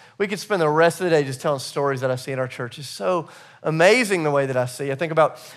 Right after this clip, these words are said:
uh, Drew and Mary, who are part of our, our church. And God just, he put this, this small little question, this burden, this moment in their heart years ago. They began to recognize that there are people right here in our city, not too far from us, that have just been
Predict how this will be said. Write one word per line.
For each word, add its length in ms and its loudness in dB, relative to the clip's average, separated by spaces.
uh, 100 0
Drew 280 2
and 120 2
Mary, 380 6
who 80 -2
are 100 2
part 200 2
of 80 -4
our, 240 -2
our 80 -4
church. 720 -12
And 100 -12
God 280 8
just, 280 -4
he 100 -2
put 180 -2
this, 240 -2
this 160 -2
small 800 4
little 160 2
question, 680 2
this 160 -4
burden, 580 -2
this 200 -8
moment 380 2
in 60 -4
their 100 2
heart 220 0
years 300 -2
ago. 320 2
They 100 0
began 240 -2
to 80 -2
recognize 680 2
that 60 -12
there 120 0
are 40 -4
people 460 -4
right 240 6
here 160 2
in 40 2
our 120 2
city, 280 -2
not 160 -2
too 100 -10
far 280 0
from 220 -6
us, 640 -8
that 80 2
have 100 0
just 200 -4
been 300 2